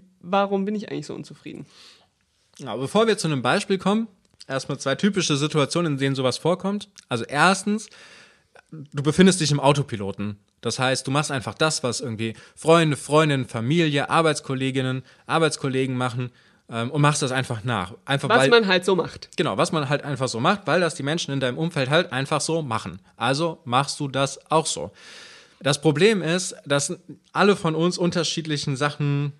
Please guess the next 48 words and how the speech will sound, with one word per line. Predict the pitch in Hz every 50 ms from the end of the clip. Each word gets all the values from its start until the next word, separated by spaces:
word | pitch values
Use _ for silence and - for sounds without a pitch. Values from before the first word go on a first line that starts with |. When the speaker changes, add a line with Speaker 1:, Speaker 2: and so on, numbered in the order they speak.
| _ _
Speaker 2:
wichtig | - 135 147 165 - - 117 -
sind, | - - 104 95 95 92 - - _ -
ne, | 117 131 156
die | 143 123 131 123
wir | 127 127
uns | 120 117 - -
wünschen, | 147 175 185 180 - 156
die | 139 127 117
wir | 120 110
gerne | 117 117 113 113
hätten, | 123 165 185 185 - 156 143 139 135
was | - 143 -
unsere | 135 123 - -
Erwartungen | 113 110 127 151 180 180 - 156 139
sind. | 120 139 143 151 -
Und | 131 127 117
wenn | 135 139 143
wir | 139 139 131 -
alle | 170 185 156
das | 139 135 -
Gleiche | - 165 196 226 - -
machen, | 117 110 107 104 127 175 214 - _ _ _ _ -
dann | - 110 135 135 147 151 156 156 - _ -
wird | 135 127 143 143
ein | 139 147 135
Großteil | - 156 185 208 202 202 - 147 139 139 135
von | - 139 127 120
den | 131 127 127 135
Dingen, | 185 202 175 151
die | 135 131 123
wir | 127 120
da | 117 117 110
eben | 90 107 110 110 110
haben, | 131 175 170 147 147 156 170 - -
unerfüllt | - 202 196 147 104 - - 82 -
bleiben. | - 85 57 - - 120 _ _ _ - - - _ _
Das | - 131 131
ist | 131 127 - - - -
Beispiel | 120 147 151 143 - 139
eins. | 120 131 151 147 - 165
Und | 147 135
Beispiel | 143 143 - - 139
zwei | - - - 139 151 180 208
ist, | 214 208 - - 170 175 170 156
oder | 139 127
Situation | 117 120 123 - 123 117 - 143 127 208 185
zwei | - - 143 139 151
ist, | 151 - 143 143 - -